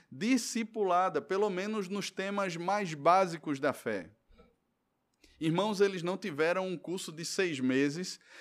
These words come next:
eles não tiveram um treinamento de um ano, eles não tiveram, ah, mu-, o que nós temos aqui.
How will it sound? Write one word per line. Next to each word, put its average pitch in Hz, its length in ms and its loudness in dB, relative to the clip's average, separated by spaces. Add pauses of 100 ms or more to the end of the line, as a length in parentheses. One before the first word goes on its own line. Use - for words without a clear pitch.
(100)
eles 170 240 0
não 190 140 0
tiveram 180 500 2
um 175 80 -4
treinamento 175 640 -2
de 156 100 -4
um 151 160 4
ano, 139 380 2 (240)
eles 185 240 4
não 190 160 0
tiveram, 180 680 2 (200)
ah, 165 500 2
mu-, 185 340 0
o 190 120 -4
que 220 160 -2
nós 220 320 2
temos 247 480 0
aqui. 110 440 -2